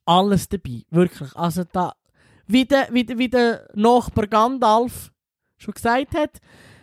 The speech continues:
äh, erwarte zwar, bis der, mein Buch verfilmt wird, aber, ähm, ich kann jetzt so viele Wochen, will ich jetzt nicht warten. Also für alle die, die auch nicht wollen warten, bis der Film draussen ist, dünnt lesen. Wir dünnt auch da verlinken.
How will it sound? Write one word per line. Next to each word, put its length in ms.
äh, 340
erwarte 460
zwar, 360
bis 320
der, 440
mein 220
Buch 220
verfilmt 500
wird, 280
aber, 300
ähm, 280
ich 160
kann 260
jetzt 460
so 180
viele 260
Wochen, 360
will 80
ich 160
jetzt 180
nicht 160
warten. 480
Also 300
für 200
alle 260
die, 200
die 20
auch 340
nicht 200
wollen 220
warten, 320
bis 160
der 100
Film 300
draussen 380
ist, 200
dünnt 260
lesen. 460
Wir 140
dünnt 220
auch 100
da 240
verlinken. 720